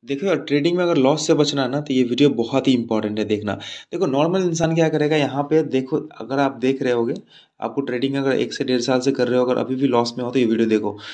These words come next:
यहाँ पे आपको Head and Shoulder दिख गया, आराम से आपको दिख रहा है ईजीली। अगर यहाँ पे ब्रेकआउट होगा, तो अपन बाय करेंगे। Finally, मार्केट ने यहाँ पे ब्रेकआउट दिया, ठीक है। अब मैं क्या करूँगा, एंट्री ले लूँगा। चलो, एंट्री ले लेते हैं अपन। ब्रेकआउट कर, दे दिया अपन, एंट्री ले लिए,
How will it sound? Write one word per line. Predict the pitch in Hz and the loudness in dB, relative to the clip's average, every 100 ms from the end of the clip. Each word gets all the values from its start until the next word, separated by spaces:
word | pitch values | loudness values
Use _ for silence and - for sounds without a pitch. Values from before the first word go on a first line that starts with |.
| - - - | -18 -16 -8
यहाँ | 139 151 | -2 2
पे | |
आपको | 151 147 156 | 2 2 0
Head | 131 | 2
and | 143 139 | 2 4
Shoulder | 143 135 | 4 2
दिख | 139 | 2
गया, | 143 160 107 - _ _ _ _ _ | 2 2 0 -12 _ _ _ _ _
आराम | 113 120 131 | -8 -6 -6
से | 135 | -6
आपको | 139 139 | -4 -4
दिख | 131 | -4
रहा | 131 | -4
है | 127 | -2
ईजीली। | 120 117 147 | -2 -2 0
अगर | 139 | 0
यहाँ | 123 123 131 | -2 -4 -2
पे | 135 | -2
ब्रेकआउट | 107 113 139 143 | 0 0 2 0
होगा, | 135 131 | 2 0
तो | 143 156 | 2 0
अपन | 165 | 0
बाय | 123 113 | 0 0
करेंगे। | 110 107 104 104 - - - - - | 0 -2 -4 -8 -14 -18 -20 -20 0
Finally, | 165 175 190 196 | 2 4 4 4
मार्केट | 156 151 165 | 4 2 0
ने | 160 | 2
यहाँ | 151 127 | 2 2
पे | 127 139 | 2 2
ब्रेकआउट | 117 110 107 104 101 | 4 2 2 -2 0
दिया, | 104 98 - _ - - _ | -2 -2 -6 _ -20 -20 _
ठीक | 151 160 | -8 -6
है। | 175 - _ _ _ _ _ - | -6 -10 _ _ _ _ _ -10
अब | 151 | -4
मैं | 165 160 | 0 2
क्या | 151 | 2
करूँगा, | 147 156 170 - | 2 0 0 0
एंट्री | 127 117 | 0 2
ले | 117 107 | 4 4
लूँगा। | 101 95 98 101 _ _ _ _ _ | 4 -2 -6 -8 _ _ _ _ _
चलो, | 110 110 | -10 -6
एंट्री | 110 110 131 | -4 -2 -2
ले | 131 | 0
लेते | 131 127 127 | 0 -2 -4
हैं | |
अपन। | 117 127 | -4 -6
ब्रेकआउट | 117 113 113 120 117 | -2 -2 0 -4 -4
कर, | 117 - 117 | -8 -8 -2
दे | 117 | 0
दिया | 117 135 139 | 2 2 0
अपन, | 117 123 | -2 -6
एंट्री | 113 107 113 | -4 -2 -2
ले | 104 | 0
लिए, | 98 98 | 0 -2